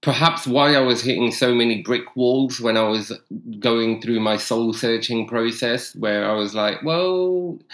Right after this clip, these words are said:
I'm not gonna question it. I don't wanna offend anybody." But you have these sort of inner conflicts, and your personality obviously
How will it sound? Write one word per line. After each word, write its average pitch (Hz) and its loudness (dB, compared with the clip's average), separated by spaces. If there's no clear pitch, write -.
I'm 135 2
not 170 2
gonna 175 0
question 104 -2
it. 98 0
I - -4
don't 135 0
wanna 143 0
offend 104 -2
anybody." 92 -6
But 113 -2
you 117 0
have 131 0
these 113 -2
sort - -4
of 98 -10
inner 110 2
conflicts, 117 -4
and 104 -2
your 104 0
personality 117 0
obviously 101 -4